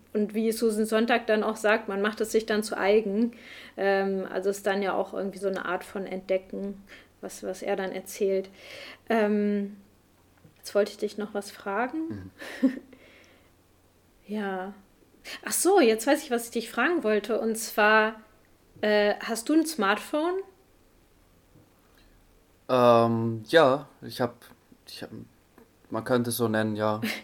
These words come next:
Speaker 2: Ich hab sowas.
Speaker 1: <laughs>
Speaker 2: Ich hab so ein Motorola-Handy, was aber sehr, ähm, ver-, äh, das glitscht die ganze Zeit ziemlich doll und, ähm,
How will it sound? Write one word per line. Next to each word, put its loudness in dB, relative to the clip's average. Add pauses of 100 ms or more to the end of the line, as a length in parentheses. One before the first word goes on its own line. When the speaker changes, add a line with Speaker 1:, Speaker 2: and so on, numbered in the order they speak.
(140)
Speaker 2:
Ich -4
hab 2
sowas. -2
Speaker 1:
<laughs> -4 (800)
Speaker 2:
Ich -10
hab -2
so -6
ein 2
Motorola-Handy, 4
was -2
aber 2
sehr, 4
ähm, -2 (400)
ver-, -4
äh, 0 (340)
das -6
glitscht 0
die -2
ganze 2
Zeit 2
ziemlich -8
doll 0
und, -8
ähm, -6